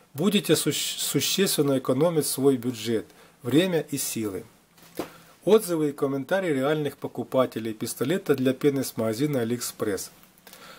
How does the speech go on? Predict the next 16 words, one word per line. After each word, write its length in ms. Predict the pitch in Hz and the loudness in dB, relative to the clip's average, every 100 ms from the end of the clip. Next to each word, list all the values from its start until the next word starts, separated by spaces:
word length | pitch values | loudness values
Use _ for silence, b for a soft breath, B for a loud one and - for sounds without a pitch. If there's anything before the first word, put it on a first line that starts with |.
| B | B
Отличный 500 | - 131 196 - 196 | -4 0 2 2 0
пистолет. 600 | 175 160 - 170 156 120 - - | 0 -2 0 4 6 4 0 -4
У 60 | |
нас 400 | 135 156 190 - - | 2 6 6 2 -4
такой 380 | 143 - 170 | -4 0 0
в 80 | 143 | 0
два 180 | 110 131 | 2 2
раза 280 | 160 147 147 | 4 4 2
дороже. 560 | 131 143 143 113 - - | 2 0 0 -2 -10 -10
Доставка 640 | 123 120 - 185 190 147 | -10 -4 4 4 4 -2
меньше 440 | 127 139 151 - 143 | 0 0 0 0 0
месяца. 600 | 143 127 - - - - - _ - B B B B B B | 2 0 -2 -6 -8 -10 -14 _ -20 B B B B B B
Всем 340 | - 170 214 | 2 4 4
доволен. 500 | 196 202 151 139 131 | 4 2 4 2 2
Хорошее 480 | - 135 147 - 196 | -4 -2 -2 -2 -4
качество. 760 | - 123 110 - 104 - 113 | -2 -2 -2 -4 -12 -6 -8